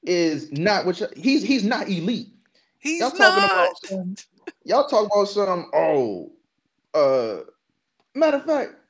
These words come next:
Speaker 1: who, who are they corners to? They corners are some trash too.
Speaker 2: Bruh, who are their corners?
Speaker 1: Do they, do, do they still got Brashad Breeland?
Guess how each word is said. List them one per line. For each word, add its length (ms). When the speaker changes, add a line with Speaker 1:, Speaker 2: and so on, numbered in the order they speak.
Speaker 1:
who, 300
who 160
are 20
they 120
corners 400
to? 140
They 120
corners 320
are 40
some 120
trash 420
too. 300
Speaker 2:
Bruh, 380
who 220
are 220
their 200
corners? 640
Speaker 1:
Do 100
they, 120
do, 480
do 140
they 100
still 140
got 160
Brashad 400
Breeland? 420